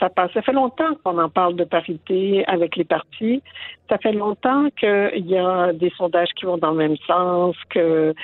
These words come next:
les partis politiques, vous savez, ont pratiquement tous ça dans leur statut déjà. Euh, euh, aux dernières élections, les chefs de parti avaient fait des engagements en ce sens.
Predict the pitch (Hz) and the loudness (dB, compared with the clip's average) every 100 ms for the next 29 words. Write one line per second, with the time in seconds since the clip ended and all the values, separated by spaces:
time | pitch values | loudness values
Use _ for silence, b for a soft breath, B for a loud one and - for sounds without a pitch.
0 | B B - 196 214 196 254 - 214 208 | B B -4 -2 -2 -4 -4 -2 -2 -2
1 | - 294 208 - 196 202 226 214 190 - | -4 -4 -4 -2 0 0 0 0 -2 -2
2 | 240 - - 220 214 - 269 - - 240 | -6 -6 -6 -4 -4 -2 -2 -2 -2 -2
3 | 208 190 185 175 - 196 - - 262 196 | 0 0 0 -2 -2 -4 -2 -8 -6 -2
4 | 175 156 175 165 _ B B B - 202 | -2 0 0 -2 _ B B B -2 0
5 | 196 196 - - _ _ _ _ - 196 | 2 0 -2 -4 _ _ _ _ -2 0
6 | 190 - 202 190 196 220 220 202 190 - | 0 -2 -2 0 2 0 0 0 -2 -2
7 | - 214 220 190 - 233 240 208 196 185 | -2 0 2 2 2 0 0 -2 -2 -4
8 | _ - 208 185 180 190 180 175 170 170 | _ -4 -2 0 -2 -4 -2 0 0 0
9 | 165 180 180 165 170 - 190 214 | 0 0 -2 0 -2 0 -2 -2